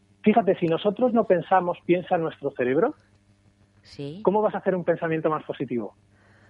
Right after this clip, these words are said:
Speaker 2: A ver, si el que piensa es nuestro cerebro y no, no, no nosotros, tenemos que
Speaker 1: ¿Cómo
Speaker 2: des-,
Speaker 1: tú, Ima,
Speaker 2: puedo
Speaker 1: vas a hacer?
Speaker 2: cambiar eso?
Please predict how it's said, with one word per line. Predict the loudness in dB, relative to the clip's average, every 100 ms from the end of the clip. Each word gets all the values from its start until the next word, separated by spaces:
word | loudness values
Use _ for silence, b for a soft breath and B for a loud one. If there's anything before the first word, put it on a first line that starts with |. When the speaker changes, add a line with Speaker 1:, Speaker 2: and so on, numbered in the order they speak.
| b b b b b
Speaker 2:
A | -2
ver, | 2 2
si | 0
el | -2
que | 0 2
piensa | 2 2
es | 0
nuestro | 0 2 0
cerebro | 2 4 6 6
y | 6
no, | 4
no, | 4 4
no | 2 2 4
nosotros, | 2 0 0 -2 -2 -2 -2 -2 -6 -16 -20 _
tenemos | 2 4 2 2
que | 2
Speaker 1:
¿Cómo | 6 4
Speaker 2:
des-, | 4
Speaker 1:
tú, | 4 6
Ima, | 6 4 0 -4 -14 _ 2
Speaker 2:
puedo | 6 8
Speaker 1:
vas | 6
a |
hacer? | 6
Speaker 2:
cambiar | 6 6 6
eso? | 2 0 -4 -6